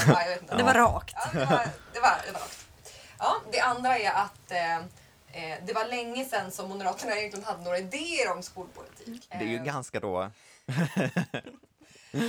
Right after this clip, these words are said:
Speaker 1: Alltså under, under Alliansens regeringsår så la partiet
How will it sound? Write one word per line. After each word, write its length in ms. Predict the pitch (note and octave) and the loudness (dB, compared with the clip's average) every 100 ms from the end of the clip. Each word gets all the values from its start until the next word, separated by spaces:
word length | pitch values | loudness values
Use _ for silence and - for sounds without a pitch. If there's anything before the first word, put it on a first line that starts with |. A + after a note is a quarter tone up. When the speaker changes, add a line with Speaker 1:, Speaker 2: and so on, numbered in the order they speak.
| A3 | -2
Speaker 1:
Alltså 180 | - G#3 A#3 | -4 -4 -4
under, 240 | B3 B3+ C4+ - - | -2 -2 -4 -10 -6
under 320 | C#4 C#4+ C4 | -4 0 2
Alliansens 640 | B3+ G#3+ F#3 F#3+ F#3+ F#3+ | 2 2 0 -2 -10 -10
regeringsår 640 | F3+ E3+ F3 F3+ A3 D#4+ F4 | -8 -6 -6 -10 -6 -2 -2
så 160 | - | -2
la 120 | A3 G#3 | -2 -2
partiet 400 | F#3+ F#3 F3+ | -4 -8 -10